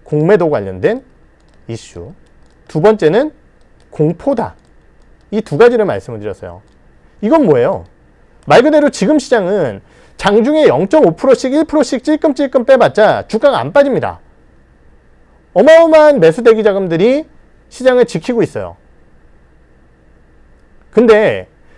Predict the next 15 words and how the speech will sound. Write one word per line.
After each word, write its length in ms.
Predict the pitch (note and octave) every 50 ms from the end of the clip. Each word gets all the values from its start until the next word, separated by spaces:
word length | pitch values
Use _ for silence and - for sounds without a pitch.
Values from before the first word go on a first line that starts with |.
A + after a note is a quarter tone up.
| _ _ _ _
장중에 600 | - - G#3+ F#3 G3 A3+ A3+ D4+ D#4 D#4+ D#4+ D#4
흘러내리는 720 | A#3+ - D#4 E4 E4 E4+ E4+ D#4+ D4+ A3+ F#3 D3 G#2+ F#2+ - _ _ _ _ _ _ _
혹은 380 | C#4 C#4+ B3 D4+ D4+ D4+ C#4+ -
급락을 500 | - D3 D3+ E3 G#3+ C#4 D4+ D4 D4+ D4
하게 200 | C#4+ C4 C4 A3+
되는 220 | A#3+ A#3 A3+ A#3
시장에 340 | A3+ - - C4+ C4 C4 B3
대한 220 | A#3+ A#3+ A#3 A3
모습이 320 | G3+ G3 - - E3+ F#3+ F#3
만들어지면은 800 | C#3 G#2+ B2 C#3+ F3 G3+ F3 E3 D#3 C3+ C#3+ G3+ B3+ D4 D4+ - _ _ _ _
그거는 440 | - - D3 D#3 D3 D3+ A3 C4+ D4+ - _ _ _ _ _ - _ _
두려워요. 520 | - - C#3 E3 G3 D3 G2+ F2 E2+ E2+ - _ _ _ _ _ _ _ _ _ _ _ _ _ _ _ _ _ _ _ _
왜? 260 | - C#3 C#3+ B2 - -
많이 260 | - A2 A2+ C#3 E3
올라왔으니까. 720 | A3+ A3 E3+ C3+ A2 G2+ - - A2 F#2+ - - F#2+ F2